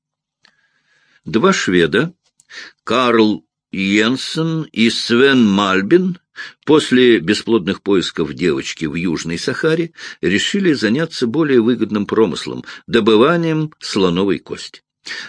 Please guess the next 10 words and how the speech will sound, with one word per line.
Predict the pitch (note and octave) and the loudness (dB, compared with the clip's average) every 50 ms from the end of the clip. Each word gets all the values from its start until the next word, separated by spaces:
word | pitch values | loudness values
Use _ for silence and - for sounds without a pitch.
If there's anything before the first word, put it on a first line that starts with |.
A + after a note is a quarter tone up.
| - | -6
Они | - G#2+ C3+ E3 G3 G#3 G3+ | -4 0 2 4 4 4 4
скоро | F#3 - - - D#3 D#3 D3+ C#3+ C3 | 2 0 0 2 4 6 6 4 4
прославились | - A#2 B2 A#2+ - B2 B2 B2 A2+ A2 G2+ G2 F#2 - - - | 4 2 2 2 2 2 2 4 4 2 2 0 0 -2 -4 -6
на | - G#2 G#2 G2 | -4 -2 0 2
весь | G2 F2+ D#2+ - - | 2 0 0 -2 -4
край | - - C#3+ F3 F3+ - | -4 -2 0 0 0 -2
своей | - - E2 D#2 D2+ C2+ | -4 -4 -4 -4 -4 -4
жестокостью | - - D2+ D2+ - - - D#3+ E3 - C#3+ C3+ - - - B2 B2 A#2+ | -4 -6 -8 -8 -8 -6 -4 -4 -4 -4 -6 -10 -10 -8 -4 -2 -2 -2
и | - G#2 G2 | -2 -2 -4
жадностью. | E2 - - F2+ F2 D2+ - G#1+ G#1+ - - - - - - - | -4 -2 -2 -2 -2 -2 -4 -8 -12 -16 -16 -18 -20 -20 -20 -20